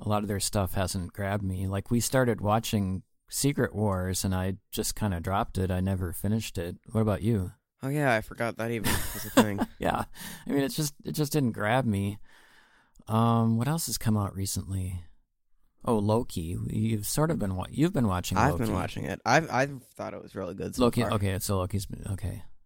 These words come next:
Speaker 1: I, I've only seen the one episode. So this show came out in February of this year, twenty twenty-three, and it, uh, ended its sixteen series run in May. So it, it's been out for a while.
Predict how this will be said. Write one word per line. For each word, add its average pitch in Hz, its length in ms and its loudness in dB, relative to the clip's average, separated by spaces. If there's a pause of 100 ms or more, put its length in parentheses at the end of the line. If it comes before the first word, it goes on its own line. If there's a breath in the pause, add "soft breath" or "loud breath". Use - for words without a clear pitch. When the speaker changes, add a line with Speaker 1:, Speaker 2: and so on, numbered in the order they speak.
(440)
Speaker 1:
I, 98 140 -4 (360)
I've 104 160 0
only 95 200 0
seen 92 220 0
the 85 60 -2
one 85 160 -2
episode. 98 540 -6 (400 soft breath)
So - 160 0
this 165 180 2
show 107 280 2
came 113 300 2
out 104 320 4 (300)
in 101 300 -2
February 101 880 0
of 98 160 -4
this 98 240 -4
year, 85 200 -2
twenty 87 300 -2
twenty-three, 85 720 -4 (840)
and 95 480 0
it, 92 140 -4 (220)
uh, 90 280 0
ended 95 340 0
its - 220 -4
sixteen 104 480 -4
series 95 280 0
run 92 500 2
in 92 360 2
May. 95 480 0 (1600)
So 117 200 4
it, - 220 -2 (200)
it's 113 160 -8
been 127 160 0
out 135 200 0
for 101 140 -4
a 95 60 -2
while. 98 460 0